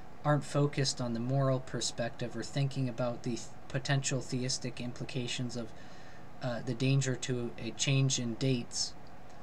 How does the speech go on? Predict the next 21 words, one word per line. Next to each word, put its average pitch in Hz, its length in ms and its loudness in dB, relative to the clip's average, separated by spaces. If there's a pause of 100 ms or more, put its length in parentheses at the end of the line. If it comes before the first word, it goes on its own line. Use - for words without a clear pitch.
(240)
or 127 100 -2
something 143 420 2
like 107 180 -4
that. 123 200 0
The 131 120 4
other 165 200 4
element 131 480 2
is 127 140 0
just 131 360 2 (320)
sort 135 320 2
of 123 240 -2 (420)
human 151 440 2
comfort. 123 760 0
Uh, 117 140 -2 (140)
people 156 560 0
are 131 140 2
conservative. 143 760 0 (1000)
They're 135 360 4 (220)
that 135 280 2
sort 151 240 2
of - 300 0